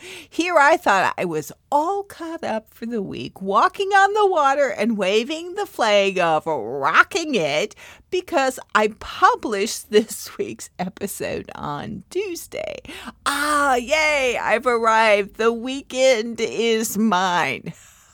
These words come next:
But then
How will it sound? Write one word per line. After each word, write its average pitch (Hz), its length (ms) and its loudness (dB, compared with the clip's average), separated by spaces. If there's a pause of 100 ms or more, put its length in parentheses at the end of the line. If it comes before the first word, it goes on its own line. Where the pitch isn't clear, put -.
(3250)
But 311 540 -2 (800)
then 180 880 -4